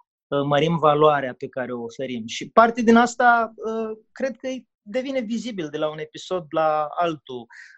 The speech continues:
Mă gândesc la, de exemplu, poveștile personale cu care venim sau statisticile cu care tu, în primul rând, ai început să ne obișnuiești în ultima parte.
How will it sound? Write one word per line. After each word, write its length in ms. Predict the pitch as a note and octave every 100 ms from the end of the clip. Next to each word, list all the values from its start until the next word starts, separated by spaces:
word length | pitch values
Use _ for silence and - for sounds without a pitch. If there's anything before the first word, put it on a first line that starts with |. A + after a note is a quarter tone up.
| _
Mă 120 | D3+
gândesc 460 | D3+ D#3+ F3 -
la, 320 | F3+ E3 D#3+ D#3+ D#3 _
de 140 | D3+
exemplu, 600 | D3+ C#3+ F3 E3+ E3+ E3 _ _ _ _ _ _ _ -
poveștile 460 | - D#3+ F3 E3+ E3+
personale 560 | E3 D3+ - D3+ D#3+ C#3+
cu 140 | C3+
care 240 | C3+ B2
venim 300 | A#2 B2 A#2+
sau 180 | A#2 D3
statisticile 920 | B2+ - D3+ - G#3 - C#3 - B2
cu 140 | A#2 B2
care 260 | C#3 C3
tu, 140 | C3 E3+
în 180 | D3+
primul 320 | C3+ C#3 C3+ B2+
rând, 260 | C3 C3 B2 B2 A#2 - - -
ai 100 | C#3
început 380 | C3+ C3+ D3+ D3
să 100 | D3+
ne 100 | C#3+
obișnuiești 640 | B2 B2 C#3 C3+ C3 -
în 120 | C3+
ultima 720 | C3 C3 B2+ B2+ B2+ B2 A#2+ -
parte. 480 | C3+ A#2 A2 A#2+